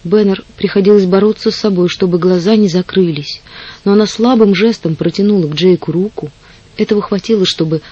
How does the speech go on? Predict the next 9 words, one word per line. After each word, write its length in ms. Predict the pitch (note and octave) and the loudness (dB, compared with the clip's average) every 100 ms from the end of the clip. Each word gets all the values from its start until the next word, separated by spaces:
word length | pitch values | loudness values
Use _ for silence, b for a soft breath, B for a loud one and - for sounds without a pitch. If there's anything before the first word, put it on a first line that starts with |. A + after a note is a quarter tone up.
| B | B
отмести 420 | D#3 F3 - E3+ | -4 -4 -2 -8
все 240 | - F#3+ | -4 -2
возражения. 760 | E3+ E3 E3 D3+ D#3 D#3 D3+ D#3 - - - B B B | 0 0 -2 -2 -4 -4 -8 -12 -20 -20 -20 B B B
Он 140 | A3+ | 0
встал 280 | - - G#3+ | 0 -4 -6
с 100 | - | -6
пола, 380 | - F3+ F3+ F3 | -4 -2 0 -2
приподнял 480 | - F3 F3 G3 F#3+ | -6 -6 -2 -2 -2
одеяло 540 | D#3 D#3+ E3 E3 | -4 -4 -4 -6